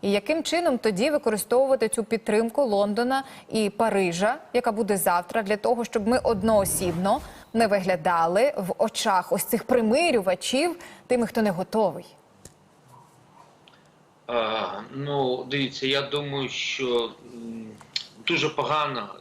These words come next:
Speaker 2: якщо це будуть двосторонні переговори з Росією без посередників.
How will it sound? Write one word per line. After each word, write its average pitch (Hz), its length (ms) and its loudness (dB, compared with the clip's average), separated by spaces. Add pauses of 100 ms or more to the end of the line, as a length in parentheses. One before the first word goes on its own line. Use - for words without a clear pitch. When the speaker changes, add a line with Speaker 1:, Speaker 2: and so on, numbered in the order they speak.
Speaker 2:
якщо 117 500 -6
це 123 140 -12
будуть 110 380 -10
двосторонні 117 800 -4
переговори 110 600 -2
з 107 120 -6
Росією 139 760 -2
без 131 220 -2
посередників. 101 880 -6